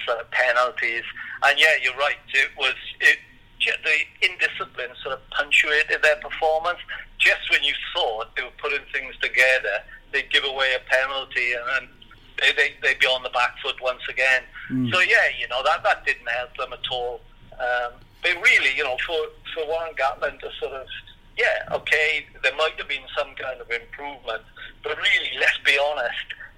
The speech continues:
Speaker 1: they, <laughs> they simply had to improve on the, the first game because they were so awful, um, against the semi-professionals of the New Zealand Provincial Barbarians.
Speaker 2: <laughs>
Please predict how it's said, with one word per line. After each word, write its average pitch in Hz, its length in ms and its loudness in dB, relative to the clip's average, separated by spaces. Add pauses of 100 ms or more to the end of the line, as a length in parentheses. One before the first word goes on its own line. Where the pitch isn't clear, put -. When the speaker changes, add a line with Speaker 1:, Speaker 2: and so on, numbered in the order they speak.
(340)
Speaker 1:
they, 175 180 2 (280)
<laughs> - 300 -6
they 196 180 2
simply - 260 2
had 190 300 2
to 196 180 -8
improve 123 500 -18 (260)
on 147 280 -2
the, 143 260 -2 (100)
the - 80 -10 (100)
first 147 320 -6
game 117 280 -8
because 147 320 -10
they 156 100 -6
were 143 100 -8 (160)
so 170 80 -4
awful, 170 800 0 (400)
um, 147 480 6 (400)
against 156 380 6
the 170 80 -4 (100)
semi-professionals 170 1080 -2 (100)
of 170 80 -10
the 165 120 -2
New 170 260 0
Zealand 170 380 4
Provincial 175 540 2
Barbarians. 180 920 4
Speaker 2:
<laughs> - 640 -14